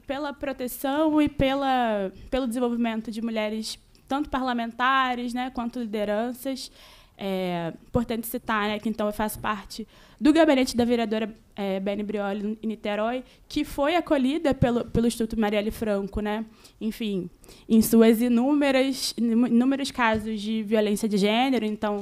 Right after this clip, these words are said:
é, ameaças, é, perseguições,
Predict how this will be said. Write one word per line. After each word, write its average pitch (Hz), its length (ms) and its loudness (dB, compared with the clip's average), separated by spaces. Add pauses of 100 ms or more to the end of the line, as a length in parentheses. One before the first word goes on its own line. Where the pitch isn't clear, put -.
(440)
é, 190 360 -2
ameaças, 247 1400 2
é, 190 240 -4
perseguições, 233 1400 -4